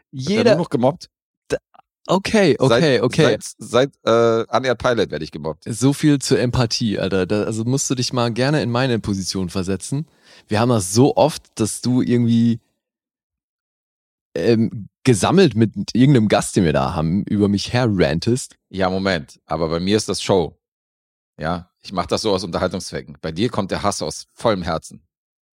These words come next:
Speaker 1: Das
Speaker 2: Ja,
Speaker 1: ist was
Speaker 2: Method
Speaker 1: anderes.
Speaker 2: Acting, weißt du doch.
Speaker 1: Das ist was anderes, ja. Bei
Speaker 2: Ja.
Speaker 1: dir ist, äh, bei dir ist der Hass halt nicht gespielt, sondern ich krieg ihn halt ungefiltert ins Gesicht.
Speaker 2: <laughs> Ungefiltert.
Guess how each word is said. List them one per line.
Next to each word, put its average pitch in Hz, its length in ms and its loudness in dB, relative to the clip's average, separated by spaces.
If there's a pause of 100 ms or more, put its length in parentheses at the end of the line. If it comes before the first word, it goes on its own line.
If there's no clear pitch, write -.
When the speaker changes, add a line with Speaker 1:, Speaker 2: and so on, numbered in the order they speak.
(140)
Speaker 1:
Das - 80 -6
Speaker 2:
Ja, 95 60 0
Speaker 1:
ist - 0 -
was 90 60 0
Speaker 2:
Method 123 240 2
Speaker 1:
anderes. 87 180 2
Speaker 2:
Acting, 92 280 -2
weißt 101 200 -2
du - 60 -4
doch. 90 80 -6
Speaker 1:
Das 98 120 -2
ist - 60 -8
was 101 120 -4
anderes, 85 360 -4
ja. 71 160 -6
Bei 71 140 -4
Speaker 2:
Ja. 95 40 -2
Speaker 1:
dir 87 160 -2
ist, - 180 -10
äh, 73 300 -8
bei 82 140 -4
dir 85 120 -6
ist 85 120 -8
der 78 100 -8
Hass 90 160 -4
halt 80 140 -6
nicht 85 140 -12
gespielt, - 380 -8
sondern 73 280 -10
ich - 560 -4
krieg 190 100 -2
ihn 98 100 -2
halt 87 140 -4
ungefiltert 90 500 -4
ins 82 200 -10
Gesicht. 87 440 -4
Speaker 2:
<laughs> - 40 -20
Ungefiltert. 151 1200 -4